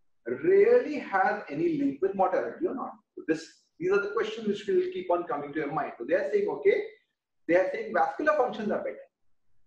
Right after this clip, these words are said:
But what I'm going to do with vascular function if it does not mean a better cardiac mortality later on or not? The third issue is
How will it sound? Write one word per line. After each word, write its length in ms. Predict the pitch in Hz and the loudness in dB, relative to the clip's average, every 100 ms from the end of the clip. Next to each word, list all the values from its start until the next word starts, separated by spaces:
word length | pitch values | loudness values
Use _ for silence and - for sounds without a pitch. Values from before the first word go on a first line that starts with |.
| - | -14
But 120 | 120 | 0
what 160 | 143 | 2
I'm 140 | 147 165 | 2 0
going 220 | 160 160 | -4 -4
to 100 | 160 | 0
do 120 | 170 | 0
with 100 | 160 | 0
vascular 380 | 143 143 - 165 | -2 -2 0 0
function 320 | 165 156 185 | 0 -6 -4
if 180 | 165 - | -4 0
it 140 | 175 - | 0 2
does 220 | 131 131 | 0 -2
not 340 | 147 170 170 143 | -2 -2 -2 -4
mean 380 | 143 160 165 - | -2 -2 -4 -4
a 100 | - | 0
better 260 | - - - | 0 0 -2
cardiac 340 | 127 - 131 - | -2 0 0 0
mortality 580 | 117 113 110 110 143 120 | -8 -8 -8 -8 -6 -4
later 200 | - - - | -4 -2 0
on 160 | - - _ _ - | -2 -4 _ _ -4
or 100 | - | -4
not? 160 | - - _ _ - - _ _ _ 415 | -6 -12 _ _ -20 -20 _ _ _ -6
The 160 | 403 403 | -4 -2
third 260 | 330 339 | 0 0
issue 220 | - 277 269 | 0 -2 -4
is 140 | - | -4